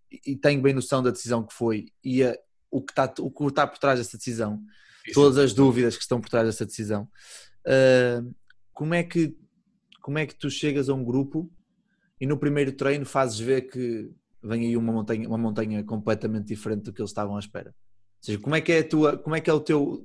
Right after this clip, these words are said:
Speaker 1: nós temos de ter um impacto inicial, não é? Como é que é o
Speaker 2: Sim.
Speaker 1: Bernardo, o impacto inicial p-, para, para fazer ver que, ok, eu estou cá, mas são vocês é que têm que jogar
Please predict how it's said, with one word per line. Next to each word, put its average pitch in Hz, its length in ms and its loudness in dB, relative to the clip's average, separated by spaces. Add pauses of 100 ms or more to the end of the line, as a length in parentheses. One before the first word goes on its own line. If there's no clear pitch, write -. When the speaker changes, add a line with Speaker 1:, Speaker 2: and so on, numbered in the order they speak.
Speaker 1:
nós 147 140 -2
temos 156 140 -4
de - 40 -8
ter 170 60 2
um 156 80 0
impacto 151 340 2
inicial, 117 380 -4
não 107 80 -6
é? 113 80 -10 (640)
Como 143 160 -2
é 160 60 2
que - 100 0
é 160 40 8
o 151 40 8
Speaker 2:
Sim. 139 80 2
Speaker 1:
Bernardo, 147 380 4
o 147 60 2
impacto 143 340 -2
inicial 139 500 2
p-, - 100 -14 (140)
para, 135 360 2 (160)
para 127 300 2
fazer 131 360 0
ver 139 260 0
que, 131 220 -2
ok, 117 480 -2 (100)
eu 113 100 -8
estou 117 140 -8
cá, 131 240 0
mas 135 180 -6
são 123 120 -8
vocês 123 300 -4
é 131 60 -4
que - 60 -10
têm 131 140 -6
que - 100 -14
jogar 123 340 -8